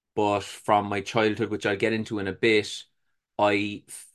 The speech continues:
started lying, and I was very good at it. I was quite skillful at it, I feel.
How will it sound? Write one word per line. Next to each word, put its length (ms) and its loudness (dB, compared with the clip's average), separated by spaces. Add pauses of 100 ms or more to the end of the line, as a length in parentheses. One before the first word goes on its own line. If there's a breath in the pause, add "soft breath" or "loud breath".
(380)
started 680 2
lying, 580 0 (520)
and 640 0
I 80 0
was 120 -2
very 200 2
good 240 2
at 100 0
it. 260 -2 (560)
I 80 -2
was 120 -2
quite 240 -4
skillful 480 0
at 140 4
it, 100 -4
I 80 2
feel. 400 -2